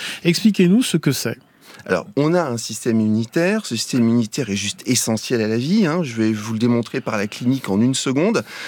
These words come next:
Speaker 2: Quand on a des mutations qui font en sorte qu'on ait des bébés bulles, c'est-à-dire qu'on a une déficience immunitaire, on est obligé de rester dans la bulle. Donc, pour sortir de la bulle, il faut réparer le système immunitaire. C'est-à-dire que le système immunitaire est juste essentiel à la vie.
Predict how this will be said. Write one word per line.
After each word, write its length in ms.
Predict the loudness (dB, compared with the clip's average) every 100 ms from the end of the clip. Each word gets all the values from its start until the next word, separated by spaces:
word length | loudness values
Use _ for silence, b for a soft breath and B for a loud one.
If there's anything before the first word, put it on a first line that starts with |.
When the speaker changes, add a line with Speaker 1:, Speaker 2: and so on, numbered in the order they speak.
| B B
Speaker 2:
Quand 200 | -2 2
on 40 | 0
a 60 |
des 160 | 0 0
mutations 720 | 0 0 0 0 -2 -2 -2 -4
qui 140 | -10
font 260 | -6 -2 -2
en 40 |
sorte 260 | -2 -4 -6
qu'on 200 | -2 0
ait 100 | 2
des 140 | 0
bébés 340 | 0 0 2 0
bulles, 320 | 2 2 2
c'est-à-dire 280 | -2 -2 -2
qu'on 120 | 0
a 40 | 0
une 100 | 0
déficience 600 | 0 -2 -4 -4 -4 -2
immunitaire, 400 | -2 0 0 0
on 60 |
est 40 | -2
obligé 180 | -2
de 60 | -2
rester 200 | 0 0
dans 100 | 0
la 100 | 0
bulle. 160 | -2 -6 B B B B -2
Donc, 120 | 0
pour 180 | -2 0
sortir 400 | -2 -2 -4 -2
de 80 | 0
la 160 | 0
bulle, 240 | 0 -2 -2
il 100 | 0
faut 220 | 0 -2
réparer 520 | 0 -2 -2 -4 -4
le 60 | -6
système 400 | -6 -4 -2 0
immunitaire. 420 | -2 -4 -10 -10
C'est-à-dire 200 | -4 -4
que 60 | -4
le 60 |
système 240 | -6 0 2
immunitaire 400 | 2 0 -4 -2
est 60 |
juste 300 | -2 -4 -10 -6
essentiel 460 | -6 -4 -6 -4 -4
à 60 |
la 80 | -4
vie. 140 | -8